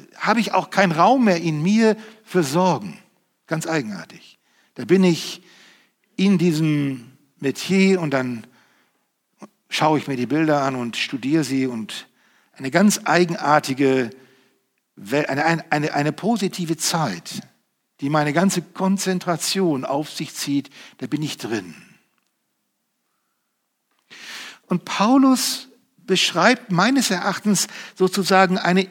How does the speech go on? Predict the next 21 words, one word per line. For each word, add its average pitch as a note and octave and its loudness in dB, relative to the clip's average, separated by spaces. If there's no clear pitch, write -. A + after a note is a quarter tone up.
ähnliche A3+ 0
Szene, G3+ 2
wenn E3 0
er F3+ 0
davon F#3 2
redet, G3 0
Geschwister, G#3 0
das, G3 2
was - 0
sozusagen, F3+ 0
das, F3+ -4
was F#3 -2
euch E3 -4
ausfüllen E3+ 0
soll, F#2+ -8
das, F#3+ -2
was F#3 0
in G3+ 2
euch F3+ 0
leben F#3 2
soll, G#2 -4